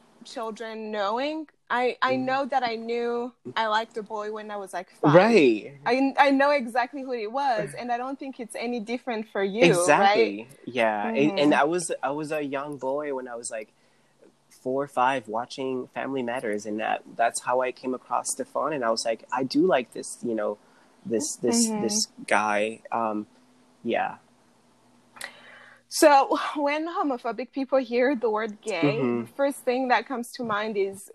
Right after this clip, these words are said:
Speaker 1: gay intimacy or sex.
Speaker 2: Yeah.
Speaker 1: And I personally think that that's weird, because when I hear the word straight, I don't think, "Oh, straight sex,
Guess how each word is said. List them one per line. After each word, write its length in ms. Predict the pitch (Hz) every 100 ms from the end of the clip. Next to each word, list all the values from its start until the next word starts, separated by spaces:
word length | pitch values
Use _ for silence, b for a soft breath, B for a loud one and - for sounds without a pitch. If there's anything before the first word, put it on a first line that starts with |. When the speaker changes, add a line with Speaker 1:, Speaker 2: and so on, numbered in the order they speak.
| -
Speaker 1:
gay 300 | - 202 226
intimacy 600 | - 262 - 294 294 - 302
or 140 | 302
sex. 340 | - - 302 135
Speaker 2:
Yeah. 460 | 131 117 113 117 127 b b b _
Speaker 1:
And 180 | 294 294 -
I 260 | 277 302 -
personally 600 | - 277 277 302 277 311 -
think 220 | 262 254
that 140 | 240
that's 260 | 226 233 -
weird, 440 | 233 247 220 190 -
because 560 | 240 226 285 214 208 196 -
when 220 | 233 240
I 100 | 254 247
hear 440 | 233 220 214 185 - _ _
the 160 | - 208
word 280 | 202 220 -
straight, 360 | - 349 440 277
I 60 | 247
don't 260 | 254 254 - _ - -
think, 260 | 240 247 -
"Oh, 220 | - 226 208
straight 500 | - - 294 285 -
sex, 440 | - 269 - -